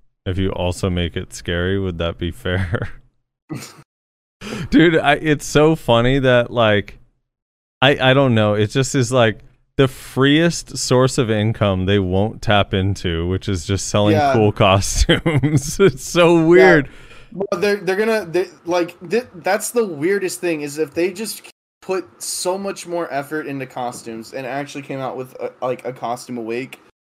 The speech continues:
Speaker 2: they would make so much money. But instead, they're trying to scrape fucking ten dollars off of the backs of people that want a fairy skin.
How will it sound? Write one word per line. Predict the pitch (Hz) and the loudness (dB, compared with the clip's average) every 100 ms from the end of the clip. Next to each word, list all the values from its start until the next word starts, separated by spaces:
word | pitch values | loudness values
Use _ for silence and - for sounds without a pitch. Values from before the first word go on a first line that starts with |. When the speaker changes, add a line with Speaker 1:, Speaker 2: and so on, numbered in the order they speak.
| _ | _
Speaker 2:
they | 143 160 | -2 0
would | 190 185 | 0 0
make | 180 165 - | -2 -4 -6
so | - - 170 180 | -10 -6 -4 -2
much | 180 175 | -4 -6
money. | 151 147 131 | -8 -8 -6
But | 135 160 | -4 -4
instead, | 156 - 165 170 190 214 _ - | -6 -6 -4 -2 -4 -10 _ -6
they're | 165 | -6
trying | 165 185 185 185 | -4 -6 -6 -6
to | 175 | -8
scrape | - - - - 147 139 147 185 - | -8 -6 -8 -10 -10 -4 -2 -4 -8
fucking | - 175 170 175 156 | -10 -8 -6 -8 -8
ten | 151 - 165 180 | -8 -6 -6 -4
dollars | 156 156 143 127 131 | -2 -2 -4 -6 -6
off | 143 147 | -6 -6
of | 156 | -6
the | |
backs | 151 139 147 - | -6 -6 -6 -10
of | 156 | -12
people | 151 147 165 | -12 -10 -6
that | 151 139 | -6 -6
want | 131 143 143 | -8 -10 -10
a | |
fairy | 135 - 135 127 123 117 | -14 -10 -6 -4 -6 -8
skin. | - 117 107 101 | -10 -10 -10 -14